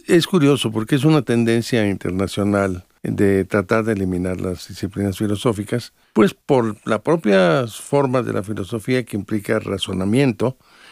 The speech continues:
pero especialmente el razonamiento crítico. Entonces,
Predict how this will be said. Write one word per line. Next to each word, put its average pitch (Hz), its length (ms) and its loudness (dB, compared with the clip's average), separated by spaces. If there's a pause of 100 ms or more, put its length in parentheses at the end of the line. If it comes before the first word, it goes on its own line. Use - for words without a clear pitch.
(120)
pero 110 180 4
especialmente 113 840 0 (280)
el 104 140 0
razonamiento 98 580 0
crítico. - 500 -2 (160)
Entonces, 123 480 0